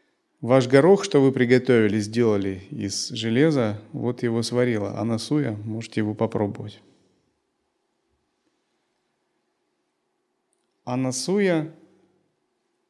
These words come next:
испытывалась богинями, и она достойно прошла различные испытания. Именно поэтому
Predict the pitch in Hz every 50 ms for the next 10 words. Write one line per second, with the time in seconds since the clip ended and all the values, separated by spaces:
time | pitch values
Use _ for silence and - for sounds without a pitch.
0 | _ _ _ _ _ _ _ _ _ _ _ _ _ _ - 143 127 - - -
1 | - 180 190 185 175 156 143 135 123 113 104 98 - - - - _ _ _ _
2 | _ _ _ _ _ _ _ _ _ _ _ _ - - 120 127 123 117 123 139
3 | 139 123 110 107 104 98 95 - - - _ _ _ _ _ _ _ _ _ _
4 | _ _ _ _ _ _ _ _ _ _ _ _ _ _ _ _ _ _ _ _
5 | _ _ _ _ _ _ _ _ _ _ _ _ _ _ _ _ _ _ _ _
6 | _ _ _ _ _ _ _ _ _ - 143 131 131 131 127 123 120 120 123 120
7 | - - - 170 180 175 165 156 147 156 - 123 120 - - - 143 147 143 135
8 | 131 117 110 113 123 127 120 - - - 120 107 101 98 - 101 110 - - -
9 | 117 107 - 113 107 98 95 95 92 90 90 _ _ _ _ _ _ _ _ _
10 | _ _ _ _ _ _ _ _ _ _ _ _ _ _ _ _ _ - 123 110
11 | 117 117 113 110 113 - 127 139 156 165 160 175 170 170 170 165